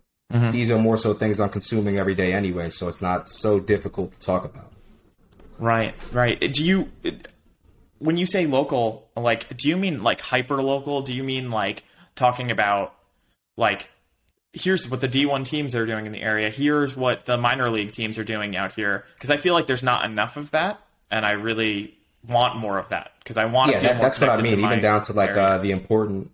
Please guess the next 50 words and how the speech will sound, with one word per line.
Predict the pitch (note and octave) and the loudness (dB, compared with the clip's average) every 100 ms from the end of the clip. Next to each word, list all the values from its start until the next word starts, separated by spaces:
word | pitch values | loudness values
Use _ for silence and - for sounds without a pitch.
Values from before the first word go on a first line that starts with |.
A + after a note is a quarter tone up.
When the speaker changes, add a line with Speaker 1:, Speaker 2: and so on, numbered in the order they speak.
| _ _ - | _ _ -6
Speaker 2:
the | G2+ | -2
important, | G2 - A2 G2+ G2 | -2 2 2 2 2
uh, | F#2+ F#2 | 2 2
county | - G2+ G2 | 0 0 0
sports, | - - F#2+ G2 - E2 | -4 -2 0 0 -4 -10
uh, | - | -6
local | F2+ G2+ G2 F#2 | 0 0 0 0
high | F#2+ | 0
school | - G2+ | 0 -4
sports, | - G#2 F#2+ | -2 -2 -2
if | G2 | -4
it, | F#2+ - - | -8 -10 -18
if | - | -18
it's | - | -2
big | G2+ G2 | 0 0
events, | F2+ F#2+ F#2 - _ _ _ - | 0 -2 -4 -10 _ _ _ 0
things | C#3 C3 | 2 4
like | A#2 | 4
Speaker 1:
Right. | A#2 | 4
Speaker 2:
that, | G#2+ D#3 | 2 -2
because | - F#2+ - - _ | -4 -4 -4 -14 _
there's | A2 G#2 | 0 2
not | A#2+ A#2 G#2 | 2 2 0
one | F#2 A2 A#2 | -2 0 2
main | G#2+ G#2+ F#2+ | 4 2 2
place | G#2+ G#2 - | 0 0 -2
to | |
kinda | F#2+ F#2 | 0 0
get | F2+ F#2+ - | 0 -2 0
those | A#2 - | -2 2
things. | C#3 D3 D#3 - _ _ _ _ | 0 0 -2 -10 _ _ _ _
Speaker 1:
Right, | - G2+ | -4 0
Speaker 2:
And | G2 F#2+ F#2+ | 2 2 4
Speaker 1:
there | A#2 | 4
isn't. | A#2+ G2+ D2+ - - | 2 -2 -6 -12 0
Speaker 2:
I | B2 | 2
myself, | A2+ - B2 B2 | 2 2 4 4
as | A2+ | 2
somebody | A#2+ A2 A2 G#2 | 2 4 4 4
that | G2 | 2
ki-, | G#2+ F#2+ - | 2 0 2
tries | G#2+ G2+ | 0 0
to | - | -2
keep | - A2 - - | -4 -4 -4 -10
just | - - G#2 | -6 -4 -4
in | |
touch | G#2+ G2+ | 0 0
with | - | 0
local | G2+ F#2+ G2 | -4 -4 -4
sports, | - G2+ G2 - | 0 0 0 -4